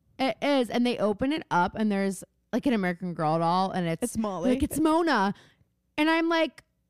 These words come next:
Speaker 1: I don't know if I'm immediately like, "That's Mona."
Speaker 2: Because it's Molly, the American Gor-, <laughs> American Girl.
Speaker 1: American Girl doll. <laughs> Yeah, and they did Mona dirty. They, like, did, like, a nerdy ass Mona. They
Speaker 2: Yeah,
Speaker 1: didn't do,
Speaker 2: with the
Speaker 1: like,
Speaker 2: glasses.
Speaker 1: Mona today.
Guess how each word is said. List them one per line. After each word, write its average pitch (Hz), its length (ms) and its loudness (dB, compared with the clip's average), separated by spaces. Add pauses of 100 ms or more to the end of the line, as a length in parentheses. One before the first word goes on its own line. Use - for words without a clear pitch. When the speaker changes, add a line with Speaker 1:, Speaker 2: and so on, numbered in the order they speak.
(140)
Speaker 1:
I 339 60 2
don't 523 300 2
know 440 40 2
if 330 60 0
I'm 285 80 2
immediately 202 880 0
like, 160 240 -2
"That's 156 280 -2
Mona." 180 520 0
Speaker 2:
Because 269 280 -2
it's 254 180 2
Molly, 233 400 -2
the 247 140 -4
American 233 400 -4
Gor-, 208 220 -4 (140)
<laughs> 349 180 -2
American 277 460 -2
Girl. 254 340 -2 (240)
Speaker 1:
American 277 560 4
Girl 220 760 0
doll. 349 380 4
<laughs> 294 80 -2
Yeah, 254 140 0
and 247 120 2
they 277 100 2
did 240 260 0 (320)
Mona 233 280 2
dirty. 220 300 0
They, 196 120 0
like, 208 220 -2 (160)
did, 220 220 0
like, 208 160 0
a 185 40 0
nerdy 190 460 2
ass 151 280 -2
Mona. 151 400 -4
They 202 140 0
Speaker 2:
Yeah, 208 160 2
Speaker 1:
didn't 196 120 -2
do, 202 140 2
Speaker 2:
with 190 80 4
the 180 60 -2
Speaker 1:
like, 165 160 0
Speaker 2:
glasses. 180 340 -2
Speaker 1:
Mona 196 300 2
today. 185 800 -2